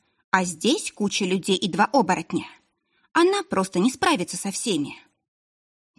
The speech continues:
«Князь, я бы никогда! Эта хитрая тварь лжет!» Аглая вздернула подбородок. «Ты разговариваешь с княжной, урод!» «Молчать!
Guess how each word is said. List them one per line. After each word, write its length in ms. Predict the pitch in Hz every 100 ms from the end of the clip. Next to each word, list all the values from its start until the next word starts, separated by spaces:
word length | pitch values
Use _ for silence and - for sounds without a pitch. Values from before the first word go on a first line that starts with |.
| _
«Князь, 540 | - 208 196 185 - -
я 380 | 185 156 190 202
бы 120 | 185
никогда! 500 | 202 226 240 208 - - - _ _ -
Эта 240 | 202 220
хитрая 600 | - - 202 - 208 196
тварь 520 | 190 - 185 196 175 202
лжет!» 680 | 214 214 302 - - - _ _ _ _ _ _
Аглая 440 | 190 180 185 180 170
вздернула 480 | 165 202 190 170 160
подбородок. 760 | 156 190 185 190 - - - - _ _ _ _ _
«Ты 120 | 226
разговариваешь 760 | 202 175 180 190 190 180 185 208
с 60 | -
княжной, 540 | 330 359 349 349 277
урод!» 500 | 226 226 196 - - - _ _ _ -
«Молчать! 800 | 180 190 196 - 247 160 -